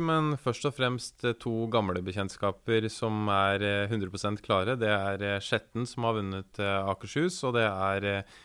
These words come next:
Grei som har vunnet, eh, sin avdeling i Oslo. Begge lag rykka jo ned i tjue nitten, så da er det til,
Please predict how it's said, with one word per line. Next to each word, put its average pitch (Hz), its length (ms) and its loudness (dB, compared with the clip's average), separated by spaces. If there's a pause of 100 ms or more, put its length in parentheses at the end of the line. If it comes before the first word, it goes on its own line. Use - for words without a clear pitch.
(160)
Grei 123 300 6
som 151 180 -4
har 135 120 4
vunnet, 101 580 -4
eh, 107 280 2
sin 101 340 -4
avdeling 98 500 0
i 107 40 0
Oslo. 147 540 -2
Begge 110 220 0
lag 104 180 4
rykka 104 380 -2
jo 95 80 0
ned 95 400 -2
i 98 40 -6
tjue 98 220 -6
nitten, 131 380 -6
så 135 120 -8
da 113 140 4
er 101 60 2
det 98 120 -6
til, 107 260 0